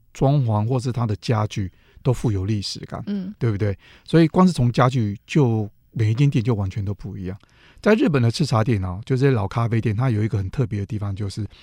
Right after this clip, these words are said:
Speaker 1: 他们每一间店哦，里面的用的椅子都是量身定做，为那间店。
Speaker 2: 嗯。
Speaker 1: 他们没有买现成的观念。
Speaker 2: 嗯，嗯。
Speaker 1: 那我觉得，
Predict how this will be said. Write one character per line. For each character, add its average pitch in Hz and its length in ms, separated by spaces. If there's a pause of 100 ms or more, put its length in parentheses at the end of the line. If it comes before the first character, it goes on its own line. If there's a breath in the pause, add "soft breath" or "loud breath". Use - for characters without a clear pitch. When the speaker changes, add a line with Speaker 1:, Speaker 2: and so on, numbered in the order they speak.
(160 soft breath)
Speaker 1:
他 214 140
们 196 100
每 110 220
一 127 40
间 135 280
店 101 280
哦， 98 80 (640 soft breath)
里 113 120
面 143 160
的 117 80
用 135 180
的 101 140 (120)
椅 113 220
子 104 160 (400)
都 139 220
是 120 220
量 98 180
身 104 220
定 95 180
做， 90 220 (160)
为 117 160
那 104 100
间 98 220
店。 214 180
Speaker 2:
嗯。 196 260 (160)
Speaker 1:
他 - 120
们 277 120
没 156 180
有 120 220
买 101 220
现 113 300
成 101 180
的 101 80
观 98 240
念。 98 180 (120)
Speaker 2:
嗯， 226 200
嗯。 196 360
Speaker 1:
那 202 120
我 127 140
觉 139 160
得， 160 160